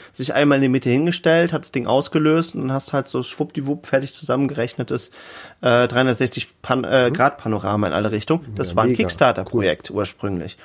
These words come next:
Speaker 1: Und das gibt es nur, weil genügend Leute gesagt haben, das möchte ich gerne haben. Und wenn nicht genügend Leute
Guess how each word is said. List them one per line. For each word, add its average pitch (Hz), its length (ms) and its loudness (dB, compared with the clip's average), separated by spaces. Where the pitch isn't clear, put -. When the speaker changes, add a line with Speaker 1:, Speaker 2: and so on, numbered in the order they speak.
Speaker 1:
Und 123 100 -2
das 117 160 0
gibt 165 240 0
es 147 160 -2
nur, 165 400 6
weil 131 200 4
genügend 151 300 2
Leute 135 240 4
gesagt 143 380 0
haben, 135 100 0
das - 160 -8
möchte 135 220 -2
ich - 100 -14
gerne 143 240 2
haben. 202 300 2
Und 120 100 2
wenn 135 360 2
nicht 151 180 0
genügend 147 280 2
Leute 135 360 2